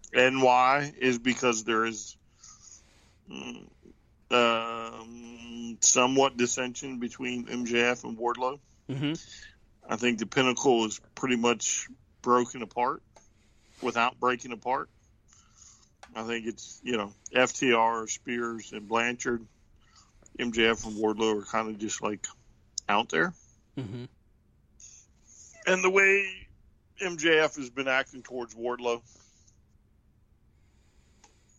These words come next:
Speaker 1: and if Pillman wins, it makes him a bigger star than what he is now, and it doesn't hurt M J F if Wardlow is the one that cost him the match.
Speaker 2: Right. Very true.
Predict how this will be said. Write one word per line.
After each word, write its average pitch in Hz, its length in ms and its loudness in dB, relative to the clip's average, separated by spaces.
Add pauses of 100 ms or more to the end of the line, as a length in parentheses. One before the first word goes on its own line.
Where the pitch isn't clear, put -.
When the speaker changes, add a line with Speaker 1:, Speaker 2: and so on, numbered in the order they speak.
(880)
Speaker 1:
and 131 220 -4
if 123 240 -4
Pillman 165 440 2
wins, 147 380 2
it 127 120 -6
makes 127 280 -4
him 120 160 -10
a 107 80 -10 (840)
bigger 135 280 2
star 135 360 2
than 131 140 -6
what 131 140 -4
he 127 120 -2
is 120 120 -2
now, 180 600 2 (100)
and 131 80 -12
it 131 120 -10
doesn't 131 360 -4
hurt 131 280 -8
M 117 160 -10
J 113 260 -2
F 127 260 4 (240)
if 117 140 -4 (180)
Wardlow 113 400 -2
is 107 100 -12
the 107 60 -18
one 110 180 -10
that - 100 -16
cost 117 320 -6
him - 280 -20
the - 60 -8
match. - 340 -10 (260)
Speaker 2:
Right. 104 320 -10 (1500)
Very 160 260 6
true. 165 380 2